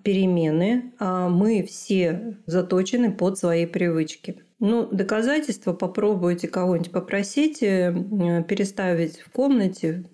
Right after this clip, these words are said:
несколько предметов. И постарайтесь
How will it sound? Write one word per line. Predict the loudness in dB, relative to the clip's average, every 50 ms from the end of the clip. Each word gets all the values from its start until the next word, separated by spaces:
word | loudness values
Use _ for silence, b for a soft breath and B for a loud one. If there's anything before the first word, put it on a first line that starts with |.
| _ _ -4
несколько | -2 0 2 2 2 2 0 -2 -4 -4 -2 -2 -4 -4
предметов. | -2 -2 -2 0 2 2 2 0 0 -2 -6 -8 -8 -12 _ _ _ _ _
И | -2 -2 0 0 -2 -2 -2
постарайтесь | -4 -4 -4 -4 -2 -2 -2 -2 -2 -2 -2 -4 -4 -8 -16 -20